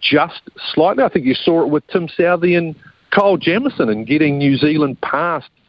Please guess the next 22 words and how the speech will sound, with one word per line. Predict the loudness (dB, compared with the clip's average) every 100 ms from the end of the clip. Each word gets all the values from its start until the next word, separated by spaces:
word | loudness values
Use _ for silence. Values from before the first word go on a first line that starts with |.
| _ _ _
that | -4 -2
first | -4 -4 -2
innings | -4 -4
total | -4 -2 0 -2
of, | -4 -6
of | -6 -4
three | -2 -2
ten. | -2 -4 -4 -12 -8
They | -4 0
were | 0
a | 0
little | -2 -2
bit | -2 -2
more | -2 -2 -4
circumspect | -2 -2 -4 -10 -4 -4 -4 -12 -2 -2 0
and | -2 -2
patient | -2 -4 -4 -6 -6
than | -4
what | -4 -4
we | -6 -4
normally | -4 -2 -4 -4
see | -4 -4